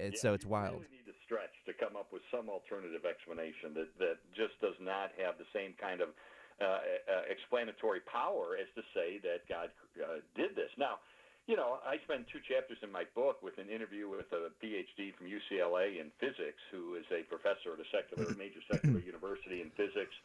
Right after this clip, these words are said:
Speaker 2: He, he, uh, crashes, uh, protons together at the super collider in Switzerland. And, uh, he spends two chapters pointing toward the evidence from science, from cosmology and physics,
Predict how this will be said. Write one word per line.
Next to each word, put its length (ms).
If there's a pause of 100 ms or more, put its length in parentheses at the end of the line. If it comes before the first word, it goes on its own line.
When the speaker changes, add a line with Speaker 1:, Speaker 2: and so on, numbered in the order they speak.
(300)
Speaker 2:
He, 240
he, 320
uh, 160 (220)
crashes, 480 (100)
uh, 160
protons 600
together 360
at 160
the 140
super 260
collider 400
in 160
Switzerland. 460 (520)
And, 280
uh, 120
he 160
spends 260
two 140
chapters 480 (160)
pointing 300 (100)
toward 340
the 220
evidence 400
from 80 (140)
science, 440
from 140
cosmology 640
and 180
physics, 380